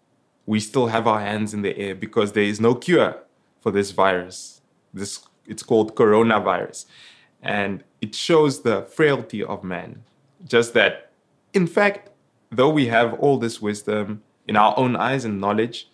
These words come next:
it is still not enough. We can't save ourselves. We can't give ourselves a way out of the situation that we're in. And throughout Scripture, we don't necessarily see a formula of how we must pray. There's no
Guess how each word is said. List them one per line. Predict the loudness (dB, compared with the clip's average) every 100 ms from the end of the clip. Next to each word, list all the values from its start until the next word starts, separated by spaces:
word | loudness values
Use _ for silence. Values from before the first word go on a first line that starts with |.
| _ _ -10
it | -8
is | -8
still | -2 0 2
not | 2 0 -4
enough. | -6 -6 -8 -14 _ _ _
We | -10 -6
can't | 0 2 0 -2
save | -4 -2 -2
ourselves. | -6 -6 -4 -4 -6 -16 _ _ _ _ _
We | -2 0
can't | 2 4 4 0 -10 _ _ -14 0
give | 0 2
ourselves | 0 0 0 0 0 -2 -12 -18 _ _
a | 0
way | 2 2 0
out | -4 -4 -6 _ -18
of | -16
the | -12
situation | -10 -8 -8 -8 -10 -14 -16 _ _ _ _ -6
that | -2
we're | -2 -4
in. | -8 -10 -16 _ _ -2
And | 0 0
throughout | 2 2 0
Scripture, | -4 -2 0 0
we | 2
don't | 2 2 -2 -6
necessarily | -6 -8 -2 0 0 0 -4
see | -6 -6 -6 -8
a | -14
formula | -8 0 2 2 0 0 0 -2
of | -8 -6
how | 0 2 4
we | 2
must | 0 -4 -8
pray. | -8 -8 -10 _ _ 0
There's | 0 2
no | 4 4 2